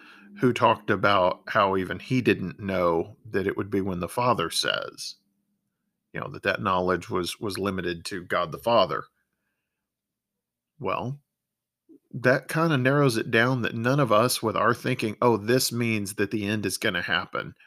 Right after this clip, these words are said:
That pretty much guarantees we're all gonna be wrong. Or if we happen to call it right, it's not <laughs> gonna be because we knew anything.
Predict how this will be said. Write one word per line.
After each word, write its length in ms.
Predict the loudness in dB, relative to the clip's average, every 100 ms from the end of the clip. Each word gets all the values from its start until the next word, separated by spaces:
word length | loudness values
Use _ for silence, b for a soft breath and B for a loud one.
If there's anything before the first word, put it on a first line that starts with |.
| b b b b b b _ _ _ _ _ _ _ _ _ _ _ _
That 160 | -4 -4 -8 _
pretty 160 | 2
much 140 | 2 4
guarantees 400 | 2 4 2 2
we're 160 | 4
all 140 | 4 4
gonna 160 | 0
be 100 | 0
wrong. 840 | -2 -2 0 4 4 2 0 -6 -10 _ _ _ _ _ _ _ _ _ _ _ _ _ _ _ _ _ _ _ _ _ _ _ _ _ _ _ _ _ 0
Or 160 | 0
if 100 | 2
we 120 | 0
happen 580 | 0 2 2 4 0 2
to 160 | 2 0
call 420 | -2 0 4 4
it 100 | 4
right, 520 | 2 4 4 4 0 0
it's 440 | 2 2 0 -4
not 380 | -2 0 0 -2
<laughs> 140 | -2 0
gonna 120 | 2
be 140 | 0
because 400 | 0 -2 -2 -2
we 160 | -2 -2
knew 300 | -2 -2 -2
anything. 480 | -6 -6 -6 -6